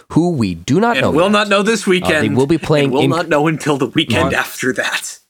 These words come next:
Speaker 3: Just, just a little add-on to that, though. I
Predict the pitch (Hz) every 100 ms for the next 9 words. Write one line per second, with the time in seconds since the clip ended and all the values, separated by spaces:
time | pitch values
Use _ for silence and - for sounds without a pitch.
0 | _ _ _ - 143 160 - - 151 160
1 | 160 127 113 107 90 92 92 87 85 82
2 | 87 85 82 78 90 85 85 - - 104
3 | 117 139 147 156